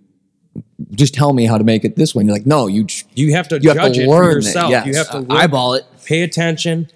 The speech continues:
Speaker 2: Does it look like this? Well, then you probably need it up. But if it starts doing this, you need it down. Or you can change this to make this. There, there's no easy answers to life on anything.
Speaker 1: No,
Speaker 3: No.
Speaker 1: no.
Speaker 2: There's no just, "Oh, it has to be at this." I mean, if you want that,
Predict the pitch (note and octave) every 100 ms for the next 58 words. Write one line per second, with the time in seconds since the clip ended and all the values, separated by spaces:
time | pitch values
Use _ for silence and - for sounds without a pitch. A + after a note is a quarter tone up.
0 | _ _ _ B2 A#2 B2 D3 D#3 E3 -
1 | D#3+ A#3 - D#3 D#3+ E3 E3+ F3 D#3+ D#3
2 | C#3+ D#3+ B2+ - - C#3+ C#3 D3+ F3+ E3
3 | - E3 D3 F#3+ F3 C3+ B2 A2+ C#3 A2+
4 | F#2+ G2+ D#3 E3 D3 C#3 C3+ A#2+ D3 B2+
5 | - D#3+ D#3+ C3+ - - B2+ A#2+ - E3+
6 | E3 _ _ _ _ _ _ _ _ _
7 | _ A#3+ F#3+ G#3 F3 G#3+ A3 G3+ F#3 F#3
8 | F#3+ - C#3+ C#3+ C3 E3+ D3 - A#2+ A2
9 | _ - F#3 G#3 G3+ C3+ D3 C#3 C#3+ C#3
10 | G#2 A2+ A2+ B2 G2+ E2+ - F3+ E3+ F#3+
11 | G3 F#3+ G3 F#3 - - G3 G#3 C#3+ F3+
12 | F3+ F3 E3+ - F#3 - _ - F3 F3+
13 | F3+ A3+ G#3 F#3+ F#3 G#3